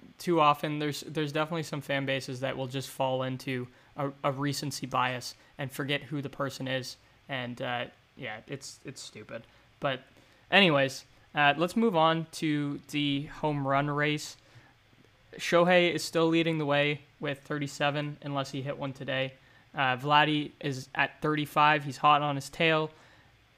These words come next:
The craziest thing to me is that Tatis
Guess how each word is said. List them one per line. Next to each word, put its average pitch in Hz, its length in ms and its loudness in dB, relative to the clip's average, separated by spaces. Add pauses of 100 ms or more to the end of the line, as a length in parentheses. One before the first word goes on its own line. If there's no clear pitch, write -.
The 165 120 4
craziest 185 500 4
thing 170 180 0
to 156 100 -6
me 151 320 0 (420)
is 147 380 0
that 143 380 2
Tatis 143 640 0